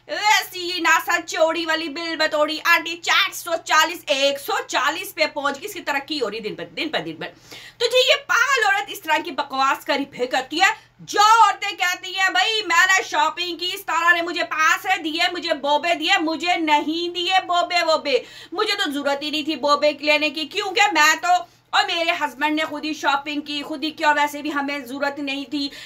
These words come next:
मैंने जूते लेने थे पर नहीं लिए, अ, क्योंकि मेरे में इतनी वो थी नहीं, इसलिए मैं गंदा बुरखा पहन के ही वहाँ पर मैं चली गई। वो उसके बाद ये बड़ी बातों में टोल मटोल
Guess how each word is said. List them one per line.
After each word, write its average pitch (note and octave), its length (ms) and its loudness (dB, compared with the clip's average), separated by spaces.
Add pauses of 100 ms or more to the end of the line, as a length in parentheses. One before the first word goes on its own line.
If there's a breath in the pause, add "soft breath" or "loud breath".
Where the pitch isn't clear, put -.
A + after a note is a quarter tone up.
(120)
मैंने D#4+ 240 4
जूते D4+ 360 -2
लेने C#4 240 0
थे D4 100 -4
पर D4+ 200 -4
नहीं C#4+ 240 -2
लिए, C#4 360 -2
अ, D4 420 -2
क्योंकि F4+ 340 -2
मेरे D#4 260 2
में D#4 100 -2
इतनी D#4 220 -4
वो D4+ 140 0
थी D4+ 260 -4
नहीं, C#4+ 140 -4
इसलिए E4+ 180 -6
मैं D#4 180 -4
गंदा C#4+ 240 2
बुरखा D4 320 0
पहन C#4 280 0
के D4 80 -6
ही D#4 120 -2
वहाँ C#4+ 320 4
पर D4 100 -2
मैं D4 160 -6
चली D4 300 -6
गई। C#4+ 200 -2 (340 loud breath)
वो G4+ 160 -2
उसके F#4+ 280 2
बाद D4+ 400 4
ये F4 140 2 (180)
बड़ी G4 400 2
बातों D#4 540 4
में F4 240 -2
टोल E4 360 2
मटोल E4 480 0